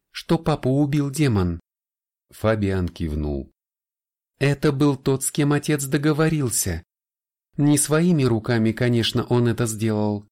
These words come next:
но суть в другом. Отец долго торговался с демоном. Тот хотел обе наши души. В конце концов они сошлись на том, что демон получит только душу папы. Демон был счастлив.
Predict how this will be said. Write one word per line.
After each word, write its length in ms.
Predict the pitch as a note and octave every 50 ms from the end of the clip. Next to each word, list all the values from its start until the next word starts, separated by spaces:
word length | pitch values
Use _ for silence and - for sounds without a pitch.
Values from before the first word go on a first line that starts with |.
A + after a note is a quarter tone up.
| _ _ _ _ _ _ _ _ _
но 160 | - C3+ D3 D3+
суть 260 | - - F3 D#3+ D3+
в 100 | C#3 C3
другом. 560 | C3 D#3 D#3 C#3+ C#3+ D#3 C#3 G#2+ D#2+ D#2+ - _ _ _ _ _ _ _ _ _ _ _ _ _ _ _
Отец 460 | - A#2 A#2 A2+ - C3+ C3+ C3 -
долго 420 | B2 A#2+ D3+ D3+ C#3+ B2 G2 G#2
торговался 720 | G2+ - B2 B2 A#2 B2+ B2+ B2 C3 B2+ A#2 - - C#3
с 40 | C3
демоном. 680 | B2 C3 D3+ C#3+ C3 A2+ F#2+ F2+ F2+ F#2 F#2 F#2 F2+ - _ _ _ _ _ _ _ _ _ -
Тот 200 | B2 A#2+ A#2+ -
хотел 480 | - - C3+ C3 - D3 C#3+ C#3+ - -
обе 300 | D#3+ E3 D#3 A#2 G#2+ G#2+
наши 360 | A2 A#2+ A#2+ A#2 - - B2+
души. 500 | A#2+ C3+ C3+ - - - A#2 F2 E2+ - _ _ _ _ _ _ _ _ _ _ _ _ _ _ _ _ -
В 80 | -
конце 420 | - - A#2+ A#2+ A#2 - - C3 A#2+
концов 500 | - B2+ B2 A#2+ - - C#3 C3+ C3+ -
они 220 | C#3 C3 C3+ C3
сошлись 460 | B2 - C3+ B2+ - - C3+ C3 -
на 160 | - B2+ B2 B2
том, 420 | - - C3+ C#3 C#3+ C#3+ - _ _ _ _ _ _
что 260 | - - - C#3 C3
демон 420 | A2+ A#2 C3 C3 C3+ C#3 C#3 C#3
получит 560 | C3 - C#3 C3 B2+ C3+ C3 - - C3+ - -
только 300 | C#3 C3+ C3 - - C#3
душу 340 | C3 C#3+ D3 - - D#3+
папы. 560 | C#3+ - - D3 C#3 - - G#2 F#2 F2+ - - _ _ _ _ _ _ _ _ _ _ _ _
Демон 500 | - B2 A2+ A2+ B2 A#2+ B2 B2+ C3 B2+
был 160 | A#2+ C#3 C#3 B2+
счастлив. 640 | - - - - D#3 C#3 - - A2 G2+ - -